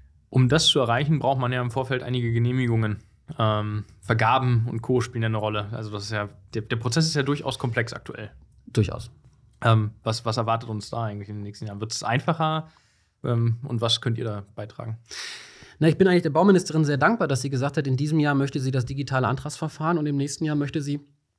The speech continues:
Speaker 2: den digitalen Bauantragsprozess, ähm, auf den Weg bringen. Und das ist enorm wichtig und deswegen ist es gut, dass sie dieses Thema setzt.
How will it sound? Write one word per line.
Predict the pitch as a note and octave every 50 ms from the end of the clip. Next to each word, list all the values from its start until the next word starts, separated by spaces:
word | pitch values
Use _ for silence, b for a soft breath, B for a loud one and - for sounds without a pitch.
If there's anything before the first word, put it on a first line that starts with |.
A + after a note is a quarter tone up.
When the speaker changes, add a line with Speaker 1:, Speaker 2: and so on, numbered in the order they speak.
| _ _ _ _ _ _ _ - -
Speaker 2:
den | C3+ B2
digitalen | A#2+ C#3+ C#3+ D3 - C#3 C#3 C3+ C3
Bauantragsprozess, | A#2+ C3+ C#3+ C#3 C#3 C#3 - C#3+ C3+ - - - A#2 - - D3 D3 - - - _ _ _ _ _ _ _ _ _ _ _ - - -
ähm, | - C3+ C3 C3 B2+ B2+ C3 C3+
auf | C3+ C#3 C3+
den | - D#3 D3+
Weg | F#3 G3 F#3+ -
bringen. | C3 B2 A#2+
Und | A2+ A#2+
das | B2 A#2+
ist | C#3+ C3+ - -
enorm | D3 C3 C3+ D3 D3 D3+ C#3
wichtig | F3+ F3+ - - C3+ A#2 A#2+ -
und | A#2 B2+ B2 A#2 A#2+ B2
deswegen | A#2+ B2 B2+ C3 A#2+ B2+ A#2 - C#3 C#3 C#3 C#3 B2 - - A2 G#2 A2 A2+
ist | C3+
es | C3+ C3+
gut, | - C#3 D#3+ D#3
dass | D3 A2+
sie | C#3+
dieses | C#3 C#3+ D3 -
Thema | - F#3 G#3 F#3 C3+
setzt. | A#2 A2+ A#2 - -